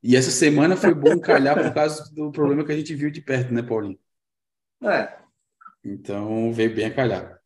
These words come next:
Speaker 1: Mas vamos lá, Ronaldo Cirilli, de novo. "Meu ferro estava altíssimo, cortei o suplemento de ferro, agora diatomácea bombando. Quer tomar, quer tomar minguando, vai dar bom?" Cara,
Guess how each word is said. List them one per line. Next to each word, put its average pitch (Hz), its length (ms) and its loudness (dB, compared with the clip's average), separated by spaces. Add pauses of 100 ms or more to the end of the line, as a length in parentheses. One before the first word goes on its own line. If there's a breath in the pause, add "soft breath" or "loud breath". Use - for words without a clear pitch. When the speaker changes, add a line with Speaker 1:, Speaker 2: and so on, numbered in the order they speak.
(220)
Speaker 1:
Mas 101 120 -2
vamos 127 180 4
lá, 131 60 6
Ronaldo 117 460 2
Cirilli, 143 480 -2
de 135 100 -8
novo. 139 260 -2
"Meu 135 140 -4
ferro 175 220 -6
estava 180 300 -6
altíssimo, 156 560 -10
cortei 131 320 -2
o 180 40 0
suplemento 151 480 -4
de 185 100 -12
ferro, 175 400 -4
agora 143 320 0
diatomácea 151 680 -4
bombando. 160 680 -4 (680)
Quer 131 160 -2
tomar, 139 520 -2
quer 127 160 -6
tomar 135 340 -4
minguando, 160 400 -2
vai 113 180 0
dar 120 160 -2
bom?" 127 340 -4 (280)
Cara, 143 460 -4